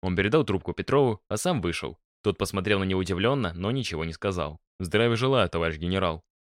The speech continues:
«Здравствуй, Сергей Павлович. Слышал, оставил службу?» «Да, так получилось. Решил докопаться до истины тех давних событий, несмотря на ваш запрет,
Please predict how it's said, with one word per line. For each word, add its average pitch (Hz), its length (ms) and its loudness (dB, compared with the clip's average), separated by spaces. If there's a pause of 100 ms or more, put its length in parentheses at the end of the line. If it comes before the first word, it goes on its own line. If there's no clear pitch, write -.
(160)
«Здравствуй, 98 420 0
Сергей 85 260 -2
Павлович. 80 460 0 (360)
Слышал, 123 380 0
оставил 120 400 2
службу?» 113 400 0 (260)
«Да, 107 280 2
так 90 160 -2
получилось. 101 580 -2 (340)
Решил 107 220 0
докопаться 110 480 2
до 113 120 2
истины 90 340 -2
тех 87 180 0
давних 85 280 -2
событий, 101 500 -2 (240)
несмотря 95 380 2
на 92 80 4
ваш 92 120 2
запрет, 135 380 0